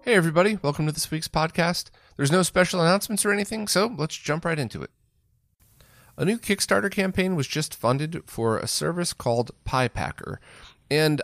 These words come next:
I have some mixed thoughts on it, mostly positive, actually, but I definitely wanted to start with one thing. Um,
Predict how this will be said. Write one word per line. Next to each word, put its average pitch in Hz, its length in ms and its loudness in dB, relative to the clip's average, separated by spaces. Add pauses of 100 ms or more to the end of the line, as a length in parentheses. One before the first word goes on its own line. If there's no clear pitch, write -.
I 170 80 6
have 247 180 4
some 220 200 -2
mixed 202 260 -2
thoughts 156 320 2
on 180 140 2
it, 196 180 -2
mostly 202 380 -2
positive, 117 500 0
actually, 90 480 -2 (380)
but 156 100 4
I 147 80 4
definitely 214 400 2
wanted 202 260 4
to 175 60 -2
start 151 400 4
with 123 300 -2
one 120 260 2
thing. 87 400 -4 (380)
Um, 120 320 0